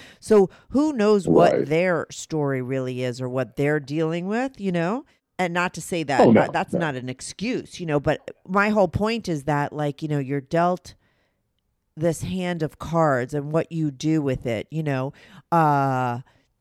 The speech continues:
Speaker 1: is, is tough. And when you are, it, it's like, it, it just goes to show that these things, like, affect your whole life. Like, it's, you know what I mean? Like, it's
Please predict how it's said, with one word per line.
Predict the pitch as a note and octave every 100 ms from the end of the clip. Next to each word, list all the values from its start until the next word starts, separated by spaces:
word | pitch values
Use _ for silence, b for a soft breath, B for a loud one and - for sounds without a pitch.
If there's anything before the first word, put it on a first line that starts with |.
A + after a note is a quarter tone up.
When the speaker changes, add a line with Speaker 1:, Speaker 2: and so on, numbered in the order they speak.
| _
Speaker 1:
is, | F#2+ G#2+ F#3 E3 D3+ C#3+ C3 D3 -
is | F#3+ F3
tough. | - A3 -
And | G3+ F3+ -
when | F#3+ G#3 G3+
you | G#3 G3
are, | G3+ G#3 F#3 D#3+ C#3+ -
it, | F#3+ -
it's | F#3+ F#3+ -
like, | G3+ G3 - -
it, | - _ -
it | F#3+
just | A3+ -
goes | A#3+ A3
to | G3
show | E3+ - G3 F#3
that | D3 -
these | E3+ E3+ -
things, | - E3 E3 D3+ D3 C3
like, | C#3+ -
affect | - - E3+ D#3 -
your | E3+
whole | C3+ - - D#3+ D#3+ D#3 D#3 D#3 D#3 - b b b -
life. | C#3 C#3 C#3 C3+ A2+ - - - - - - -
Like, | E3+ F3 E3+
it's, | - F3 - -
you | F3+ G#3+
know | C4
what |
I | C4
mean? | A#3 A3+ A3
Like, | F#3 -
it's | F3+ - -